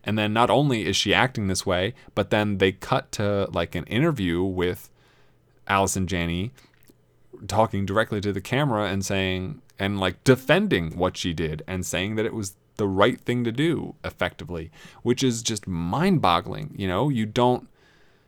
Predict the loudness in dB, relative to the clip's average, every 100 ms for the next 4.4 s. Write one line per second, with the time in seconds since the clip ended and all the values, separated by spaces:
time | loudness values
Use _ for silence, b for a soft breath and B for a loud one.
0 | b -20 _ _ _ _ _ -18 -16 -14
1 | -16 -14 -14 -4 2 4 4 4 2 0
2 | -6 0 0 0 -2 0 0 0 -2 -4
3 | -4 -4 -4 -4 -4 -4 -4 -6 -6 -4
4 | -2 0 0 -2